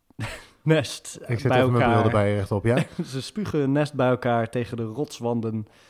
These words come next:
Speaker 1: eh, in, eh, Zuid-Azië. Eh, en, eh, ja, d-,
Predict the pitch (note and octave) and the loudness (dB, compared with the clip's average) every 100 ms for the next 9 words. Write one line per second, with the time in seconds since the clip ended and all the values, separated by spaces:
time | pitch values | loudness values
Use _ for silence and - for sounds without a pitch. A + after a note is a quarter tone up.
0 | _ - A2 A2+ A2 A2+ A2 G#2+ G#2+ G#2 | _ -12 -8 -6 -6 -6 -6 -6 -8 -6
1 | G#2+ G#2 - G#2 G2 G#2 G2 G#2+ _ _ | -8 -8 -8 -8 -8 -10 -12 -14 _ _
2 | _ _ _ - - G2+ G2 G2 _ _ | _ _ _ -16 -12 -10 -10 -12 _ _
3 | _ _ _ _ _ A2 G#2 G2+ G2+ - | _ _ _ _ _ -10 -8 -8 -10 -14
4 | _ _ _ _ - A#2 G#2 G2 | _ _ _ _ -12 -10 -10 -14